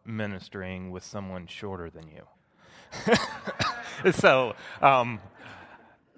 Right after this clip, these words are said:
I, I, I said, "Well, the, the, I, I, you know, I feel like it, it'd be pretty good." Um, but, you know what? Um, we'll just leave that, leave that where that goes. Um,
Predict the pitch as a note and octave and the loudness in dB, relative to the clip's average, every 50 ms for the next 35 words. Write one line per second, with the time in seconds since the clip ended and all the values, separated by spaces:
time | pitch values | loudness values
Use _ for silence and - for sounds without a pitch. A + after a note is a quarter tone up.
0 | _ _ - B2+ B2 G#2 G#2 - A#2 A#2+ A2+ A2 G#2+ G2+ - B2+ B2+ - - C3+ | _ _ 2 4 4 2 0 2 4 4 4 4 2 2 0 0 -2 0 -2 -2
1 | A#2+ A#2 D3 D#3+ G#3+ C#4+ F4 F4+ - - - - - - - _ _ _ _ - | 0 4 6 8 8 8 6 2 -6 -12 -18 -18 -20 -20 -20 _ _ _ _ -20
2 | - - - _ - - _ _ _ - - A#2+ B2 D3+ D3+ D3 C3+ F#2 - - | -20 -20 -20 _ -20 -20 _ _ _ -10 -6 0 4 4 6 6 4 2 2 -2
3 | D3 B2+ C#3+ - - - - - A#2+ C#3 D3+ G2+ C3 C#3+ D3+ - - - C3+ C3+ | -4 -4 -4 -8 -8 -8 -2 0 2 2 2 4 2 0 0 0 -2 -2 0 0
4 | C3 B2 A#2 A#2 B2+ - - - D#3+ D3 C#3 C3 C3 - C3+ B2 B2 - - B2 | 2 2 2 2 0 -2 -2 0 2 4 4 4 2 2 0 -2 -2 -2 -4 -6
5 | A#2+ A2+ A#2 A#2+ B2 A2+ A#2+ B2+ A#2+ A2 G#2 G2+ G2 E2+ F2 - - - - - | -6 -6 -4 -4 -4 -4 -2 -4 -4 -2 0 -2 -2 -2 -2 -6 -10 -20 -20 -14
6 | - - A2+ A2 G#2+ G#2 G2+ G2 G2+ - - A#2 A#2+ D3 C#3+ C3 F#2+ G#2+ C3+ D#3 | -4 0 2 4 4 4 2 0 -4 -10 -8 0 4 6 6 6 4 0 -2 0
7 | D3+ C#3+ C#3+ C#3+ C#3+ C#3+ C#3 - - - - - C3 B2 A2+ A2+ A2 G#2+ G#2+ F#2+ | 4 4 6 6 6 4 2 0 -10 -10 -2 2 4 6 6 6 4 2 -2 -6
8 | - - - _ _ _ _ _ _ - B2 A#2+ A#2 A#2 - - A#2+ A#2 G#2+ G#2+ | -10 -16 -20 _ _ _ _ _ _ -12 -10 -8 -8 -8 -8 -6 -6 -6 -4 -2
9 | G#2 G#2 G#2 - G2 - _ - G#2+ A2 A2 G#2+ G2+ G2+ G2 G2+ G2+ G2+ G2 F#2+ | -2 -2 -2 -4 -6 -14 _ -18 -12 -10 -10 -8 -6 -6 -6 -4 -4 -4 -2 -4
10 | F#2+ F#2 G2 F#2 F2 F2 F2 - _ _ _ - - - - _ - G#2+ G#2+ G#2 | -4 -4 -6 -8 -8 -8 -12 -16 _ _ _ -20 -20 -20 -20 _ -6 -4 -2 0
11 | G#2 G#2 G2+ G2+ G2+ | 0 0 -2 -4 -8